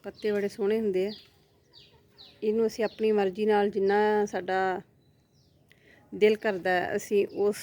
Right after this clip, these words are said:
ਤਰ੍ਹਾਂ ਦਾ ਆਕਾਰ ਦੇ ਸਕਦੇ ਹਾਂ। ਜੇ ਇਹਨੂੰ ਛੋਟਾ ਰੱਖਣਾ, ਤੈਨੂੰ ਕੱਟ ਕੇ ਬਹੁਤ ਛੋਟਾ ਵੀ ਰੱਖਿਆ ਜਾ ਸਕਦਾ। ਜੇ ਇਹਨੂੰ ਤੁਸੀਂ ਵੱਡਾ ਕਰਨਾ ਚਾਹੁੰਦੇ ਹੋ ਤਾਂ ਘੱਟ ਤੇਰਾਂ ਚੌਦਾਂ ਫੁੱਟ ਦੀ ਉਚਾਈ ਤੱਕ ਇਹ ਵੱਡਾ ਵੀ ਹੋ ਜਾਂਦਾ ਹੈ। ਹੈ ਇਹ ਝਾੜੀ ਰੁੱਖ ਨਹੀਂ ਹੈ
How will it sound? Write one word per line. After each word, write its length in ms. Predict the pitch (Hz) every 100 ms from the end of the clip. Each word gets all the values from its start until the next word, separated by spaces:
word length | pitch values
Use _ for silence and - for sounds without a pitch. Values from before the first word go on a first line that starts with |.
| 214 208 202 202 190 -
ਤਰ੍ਹਾਂ 220 | 202 196
ਦਾ 80 | 190
ਆਕਾਰ 320 | 185 185 180
ਦੇ 160 | 180 180
ਸਕਦੇ 340 | 185 180 180
ਹਾਂ। 80 | 190
ਜੇ 80 | 196
ਇਹਨੂੰ 160 | 202
ਛੋਟਾ 320 | 196 196 196 226
ਰੱਖਣਾ, 340 | 214 196 185
ਤੈਨੂੰ 240 | 196 196
ਕੱਟ 260 | 190 185 -
ਕੇ 300 | - 196 208 - - - _ -
ਬਹੁਤ 200 | 202 208
ਛੋਟਾ 300 | - 202 220
ਵੀ 80 | 214
ਰੱਖਿਆ 280 | 202 208 190
ਜਾ 160 | 190
ਸਕਦਾ। 360 | 185 190 185 196
ਜੇ 140 | 190
ਇਹਨੂੰ 140 | 196 202
ਤੁਸੀਂ 200 | - 208
ਵੱਡਾ 260 | 202 185
ਕਰਨਾ 300 | 185 202 196
ਚਾਹੁੰਦੇ 260 | 196 196 196
ਹੋ 60 | 190
ਤਾਂ 120 | 190 208
ਘੱਟ 60 | - -
ਤੇਰਾਂ 260 | 196 202
ਚੌਦਾਂ 280 | 196 190 202
ਫੁੱਟ 200 | - 190
ਦੀ 120 | 190
ਉਚਾਈ 280 | 190 190 185
ਤੱਕ 280 | - 180 -
ਇਹ 180 | 196 208
ਵੱਡਾ 260 | 175 175
ਵੀ 120 | 196
ਹੋ 100 | 202
ਜਾਂਦਾ 300 | 175 175 175
ਹੈ। 40 | 202 _ _ _ _ _ _ _ - - 214
ਹੈ 160 | 214
ਇਹ 180 | 220 220
ਝਾੜੀ 420 | 233 220 185 190 202 _ _ _ _ -
ਰੁੱਖ 300 | 208 196 196
ਨਹੀਂ 180 | 214 214
ਹੈ 200 | 202 190